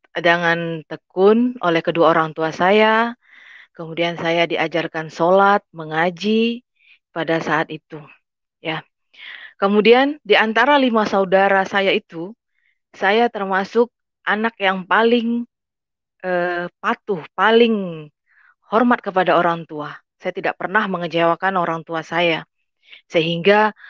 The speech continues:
orang sua-, ke orang tua saya, kedua orang tua saya itu memberikan saya,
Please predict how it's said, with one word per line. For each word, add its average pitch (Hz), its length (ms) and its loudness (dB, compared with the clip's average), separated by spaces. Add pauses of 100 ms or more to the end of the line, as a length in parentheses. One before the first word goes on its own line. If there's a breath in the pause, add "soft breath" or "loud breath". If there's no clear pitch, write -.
(140 loud breath)
orang 165 240 -2
sua-, 175 400 0
ke - 140 -20
orang 180 260 0
tua 170 160 -4
saya, 185 320 2
kedua 185 240 -2
orang 170 140 -4
tua 165 100 -4
saya 180 240 -2
itu 220 80 -16
memberikan 180 720 -6 (560 loud breath)
saya, 214 480 4